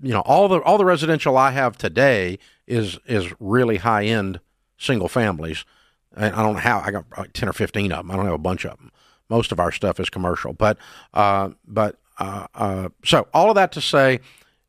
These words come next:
you just gotta decide what you wanna do. The, but the more, um,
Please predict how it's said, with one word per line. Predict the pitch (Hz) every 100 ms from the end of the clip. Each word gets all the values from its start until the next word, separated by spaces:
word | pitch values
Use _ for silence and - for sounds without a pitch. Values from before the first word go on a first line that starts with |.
| _
you | - 160
just | 208 -
gotta | 190 135
decide | - 151 127
what | 131 135
you | 151 143
wanna | 120 117
do. | 85 _ 107
The, | 120
but | 139 131
the | 120
more, | 120 156 196 190 - _ _ _ _ _ _ _ -
um, | 123 123 120 104